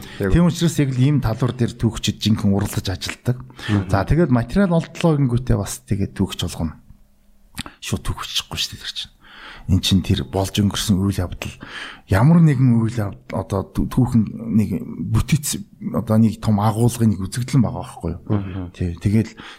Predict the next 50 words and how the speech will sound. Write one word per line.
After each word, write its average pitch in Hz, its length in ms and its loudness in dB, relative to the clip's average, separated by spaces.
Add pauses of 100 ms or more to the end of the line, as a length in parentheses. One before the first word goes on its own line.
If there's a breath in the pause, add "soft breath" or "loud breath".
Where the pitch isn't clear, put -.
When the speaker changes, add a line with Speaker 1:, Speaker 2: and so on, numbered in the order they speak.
(100)
Speaker 2:
тэрэнд 110 320 4
нь - 60 0
хүрэхийн - 340 0
тулд - 160 -10
бид - 240 -10 (720 loud breath)
олон 107 240 2
талаас 87 240 -2
нь 85 80 -4
судлах - 320 -2
хэрэгтэй - 320 -4
л. - 80 -12
За, 117 80 2
би 135 160 2
ч 135 160 0
одоо 123 160 0
ингээд 101 240 -2
ба-, - 240 -12 (160)
Speaker 1:
Аа, 120 80 2
Speaker 2:
сурвал 107 240 4
Speaker 1:
ер 113 80 2
нь 120 80 2
Speaker 2:
судлаач 113 160 4
Speaker 1:
бол 98 80 2
Speaker 2:
байгаа. 98 160 2
Speaker 1:
ажлынхаа 135 400 -2
талаар 98 320 0
баг 92 160 -2
ер 87 160 -4
нь 104 80 0
бол 95 240 4
Speaker 2:
Ярьлаа, 90 240 2
тий. 95 80 0
Speaker 1:
ярьлаа 92 320 0
та. 98 160 0
Гэхдээ 143 240 2
яалчгүй 147 320 -2
хэрэгтэй 117 400 0
мэдээлэл - 400 -2
байна. 98 160 2 (480 loud breath)
Одоо 107 180 2 (800 loud breath)
бид 185 160 2
хэд 180 140 2 (100)
ч - 80 -2
юм 123 80 2
болохоор 107 320 0
ингэдэг 92 240 -6
байхгүй. - 240 -6
Түүхийн 170 400 2
тухай 95 320 -2
ингээд 87 240 -10